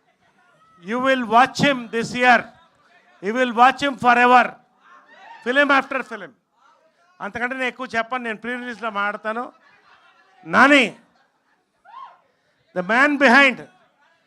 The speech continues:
సైలెంట్గా తీశాడు సినిమా, సౌండ్ లైట్ మొత్తం ఇక్కడ కనబడుతుంది. Really, what a film you made, brother. Congratulations. రాజేష్ గారికి, మా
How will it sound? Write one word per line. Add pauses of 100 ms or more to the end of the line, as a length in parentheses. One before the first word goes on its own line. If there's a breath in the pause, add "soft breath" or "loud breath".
(680)
సైలెంట్గా
తీశాడు
సినిమా, (160)
సౌండ్ (240)
లైట్ (140)
మొత్తం
ఇక్కడ
కనబడుతుంది. (880)
Really, (840)
what (100)
a (180)
film
you
made,
brother. (120)
Congratulations. (640 soft breath)
రాజేష్
గారికి, (1000)
మా